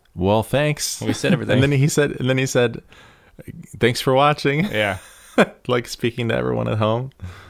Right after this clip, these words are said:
Speaker 1: as well.
Speaker 2: Yeah, Dan S, he <laughs> gave us our outro. He's like, "Thanks for watching."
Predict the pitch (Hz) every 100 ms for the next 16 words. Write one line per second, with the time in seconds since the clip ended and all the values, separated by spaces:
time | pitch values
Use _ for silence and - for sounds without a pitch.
0 | _ - 95 90 90 90 98 113 - _
1 | - 90 85 95 90 87 87 - - -
2 | - 175 190 _ - 101 101 - - 120
3 | 104 - 90 87 90 - 90 90 95 107
4 | 107 - 98 - - - -